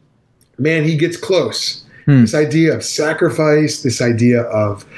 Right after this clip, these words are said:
Speaker 1: living for beyond what's expedient, it gets close, but,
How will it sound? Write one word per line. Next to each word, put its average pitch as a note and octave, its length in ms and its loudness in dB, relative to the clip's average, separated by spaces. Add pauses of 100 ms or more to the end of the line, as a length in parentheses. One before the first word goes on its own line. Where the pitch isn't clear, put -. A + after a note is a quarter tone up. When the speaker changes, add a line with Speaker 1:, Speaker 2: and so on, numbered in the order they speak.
(200)
Speaker 1:
living D#3 340 2
for C3+ 160 -2
beyond B2 480 2
what's C3 160 -2
expedient, C#3+ 640 0
it A#2 80 -2
gets G3 160 -2
close, D#3 760 -2 (480)
but, C3 300 -2